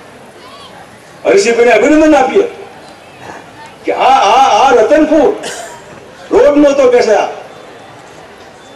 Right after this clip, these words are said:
આ, આ રોડ નહોતો, લાઇટનો સવાલ જ ના હોય. એમાં અહીં આવીને પડ્યા રહેવાનું, ઠેકાણું ન હોય. દરેકને પોતાનું ઘર વસાવવાનું મન થાય.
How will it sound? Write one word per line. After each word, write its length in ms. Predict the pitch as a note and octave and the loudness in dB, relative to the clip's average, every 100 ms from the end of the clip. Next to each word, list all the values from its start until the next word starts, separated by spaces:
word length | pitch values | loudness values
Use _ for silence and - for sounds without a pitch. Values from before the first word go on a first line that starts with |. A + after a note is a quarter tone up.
| - F#3+ | -14 -4
આ, 140 | G3 G3 | -4 0
આ 120 | A3+ A#3 B3 - - | 0 0 -2 -6 -2
રોડ 260 | G4 D#4 D#4+ | 0 2 2
નહોતો, 240 | D#4 D4 C4 D#4 | 2 2 2 2
લાઇટનો 460 | D#4+ G#4 - C4 | 2 0 0 -2
સવાલ 300 | A#3 A#3 D4 | 0 2 2
જ 100 | D#4 D4 | 2 2
ના 180 | C#4 A#3 | 2 0
હોય. 180 | - - - - - - - - - - - - - - F4 | -2 -4 -12 -20 -20 -20 -20 -20 -20 -20 -20 -20 -20 -4 -2
એમાં 320 | G3 A3+ D#4 - | 0 0 0 0
અહીં 220 | - D#4 | 2 2
આવીને 360 | D4 D4 D4+ D4 C#4+ - | 2 2 4 2 2 0
પડ્યા 260 | D4 C#4+ C#4 | 0 2 2
રહેવાનું, 560 | C4+ A#3+ A3+ G3 E3+ C#3+ | 2 2 2 0 -6 -10
ઠેકાણું 540 | - A#3+ D4 D4 D4+ | -4 0 2 2 2
ન 40 | C4 B3+ | 0 0
હોય. 260 | A3+ G3 - - - - - - - - - - - - - - - - - - - | 0 0 -2 -10 -16 -20 -20 -20 -20 -20 -20 -20 -20 -18 -16 -18 -20 -20 -20 -20 -4
દરેકને 420 | - D4 D#4 D#4 C#4+ | 0 2 2 0 0
પોતાનું 360 | B3+ C4+ C4 | 0 0 0
ઘર 160 | - B3 | 2 2
વસાવવાનું 520 | B3 A3 A3 G#3+ G#3 F#3+ | 2 0 0 0 -2 -4
મન 160 | F#3+ F3 | -6 -4
થાય. 260 | E3+ - | -6 -6